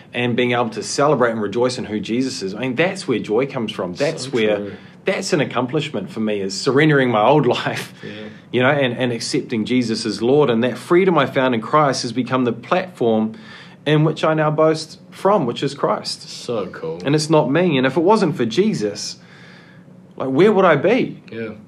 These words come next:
Speaker 1: You know, I was saying to a great friend over email this week, I literally responded to him and said, "Imagine what it would be like facing big challenges without a relationship with Jesus."
Speaker 2: Yeah.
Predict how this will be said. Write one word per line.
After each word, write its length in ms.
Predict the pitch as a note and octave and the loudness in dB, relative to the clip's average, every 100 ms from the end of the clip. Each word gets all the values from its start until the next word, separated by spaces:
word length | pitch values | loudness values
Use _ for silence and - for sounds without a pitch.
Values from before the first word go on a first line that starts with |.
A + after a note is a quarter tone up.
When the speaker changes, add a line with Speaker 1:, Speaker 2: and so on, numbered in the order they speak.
| - - - - | -20 -20 -10 0
Speaker 1:
You 120 | D#3+ | 4
know, 80 | E3 | 6
I 40 | |
was 160 | D#3 D#3 | 6 4
saying 260 | E3+ E3+ D#3 | 2 2 2
to 120 | D3 | 2
a 40 | |
great 300 | A2+ C3+ C3+ | 4 4 2
friend 280 | C3+ D3 C3+ | 0 0 2
over 220 | B2+ A#2+ | 4 4
email 400 | A#2 C#3+ F#3 C3+ A2 | 2 2 2 2 0
this 220 | G2+ - | 0 0
week, 340 | A#2+ C3+ - - - - - | 0 0 -6 -20 -20 -20 -8
I 80 | - | 0
literally 380 | D3+ - C#3+ B2 | 0 0 0 0
responded 600 | A#2 B2+ - D3+ F#3 D#3+ | 0 -2 0 2 2 0
to 100 | C#3 | -2
him 140 | A#2+ | -2
and 100 | A#2+ A#2 | -4 -2
said, 200 | B2+ A#2 | -2 -2
"Imagine 1000 | - C#3 D#3 F3+ G#3 G#3 G#3+ A3 A3 - - | -2 0 2 4 4 4 4 2 0 -6 -2
what 160 | D#3 E3 | 2 4
it 40 | |
would 140 | D3+ | 4
be 140 | C#3+ D3 | 4 4
like 320 | D3 A#2+ A2+ | 4 2 0
facing 600 | - - E3 D#3+ D#3+ C#3 | -6 0 0 2 0 0
big 180 | D3 A#2+ | 0 -2
challenges 760 | D#3 D#3+ F#3 A2 G2+ G2+ - - - | 0 2 2 0 -2 -2 -6 -8 -2
without 680 | C#3 - - F3 C#3 C3 C3 | -2 -2 -2 2 2 0 0
a 40 | |
relationship 580 | C#3 C#3+ D3 - C3+ - | 2 2 0 -2 -6 -4
with 100 | C3 | -4
Jesus." 560 | C#3+ E3+ D#3 F#2 - | -2 -2 -2 -6 -10
Speaker 2:
Yeah. 60 | - | -14